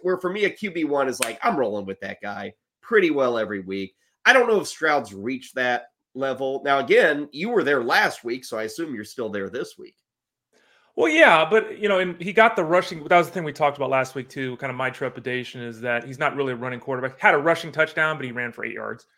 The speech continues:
Speaker 1: Yeah.
Speaker 2: Um, I, I think that, you know, this is a, this is a team in Houston that's playing well. Obviously, the coach has helped.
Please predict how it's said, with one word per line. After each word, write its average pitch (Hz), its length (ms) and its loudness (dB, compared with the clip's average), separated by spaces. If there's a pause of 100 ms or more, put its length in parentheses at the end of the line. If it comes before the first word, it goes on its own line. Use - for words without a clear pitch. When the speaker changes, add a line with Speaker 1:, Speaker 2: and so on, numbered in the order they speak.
(160)
Speaker 1:
Yeah. 110 220 -10
Speaker 2:
Um, 131 340 -2 (400)
I, 262 320 2
I - 20 6
think 277 320 -4
that, 214 200 4 (1000)
you 165 80 -6
know, 160 80 -2
this 240 300 -4
is 254 100 -8
a, 185 260 2 (360)
this 233 180 -2
is 233 60 -10
a 233 80 4
team 226 280 -4
in 220 60 -4
Houston 180 400 -6
that's 127 160 -8
playing 202 420 0
well. 190 460 -2 (100)
Obviously, 156 380 -2
the 143 80 -4
coach 185 560 -6 (340)
has 160 140 -10
helped. 180 360 0